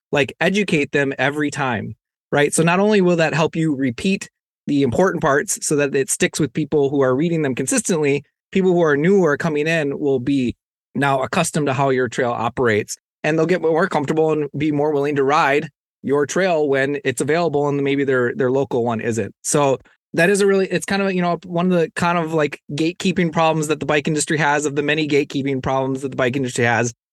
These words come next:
this sort of idea that, like, you should know. But if you only ride a couple times a year or you've never ridden a trail system, they shouldn't know. And, like, it should be up to the communicators to hopefully make it easy and accessible for them to understand,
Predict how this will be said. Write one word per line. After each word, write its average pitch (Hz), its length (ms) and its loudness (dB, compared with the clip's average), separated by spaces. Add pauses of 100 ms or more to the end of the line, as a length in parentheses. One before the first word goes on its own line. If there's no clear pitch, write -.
(140)
this 143 180 -2
sort 160 200 2
of 147 60 -4
idea 147 340 2
that, 135 160 0
like, 113 220 -2 (240)
you 180 220 0
should 160 240 -2
know. 139 420 -2 (420)
But 151 200 -2
if - 200 -4
you 175 120 4
only 214 140 2
ride 175 440 0 (220)
a - 80 -4
couple 196 240 -2
times 175 280 -2
a 143 60 -4
year 165 380 2
or 147 140 -2
you've 139 140 -2
never 170 220 0
ridden 156 180 0
a 131 40 -4
trail 170 240 -2
system, 123 540 -2 (320)
they 175 120 4
shouldn't 226 280 0
know. 120 260 0 (140)
And, 170 360 0
like, 156 200 2
it 170 220 0
should 214 180 2
be 190 140 4
up 165 120 0
to 147 340 0
the 147 140 2
communicators 160 880 0 (280)
to 139 420 2
hopefully 156 420 -2
make 151 280 -2
it 147 180 0
easy 156 280 -2
and 139 100 0
accessible 147 460 -2
for 135 140 -2
them 131 200 2
to 135 100 0
understand, 139 720 0